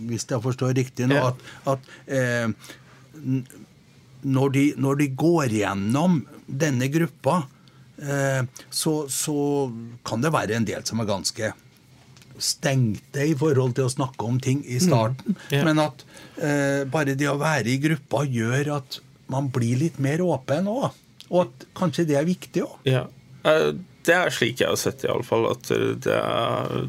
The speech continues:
Speaker 2: de som er der, som har vært der lengst, liksom, de,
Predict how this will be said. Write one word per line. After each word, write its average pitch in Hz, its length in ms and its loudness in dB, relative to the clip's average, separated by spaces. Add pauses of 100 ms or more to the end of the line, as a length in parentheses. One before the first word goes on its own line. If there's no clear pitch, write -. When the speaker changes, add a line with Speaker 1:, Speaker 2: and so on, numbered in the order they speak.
Speaker 2:
de 127 220 -2
som 127 540 0
er 120 340 -2
der, 151 280 -2
som 151 240 -4
har 135 80 2
vært 131 120 -8
der 143 140 2
lengst, 131 380 -2
liksom, 156 380 0
de, 139 340 -4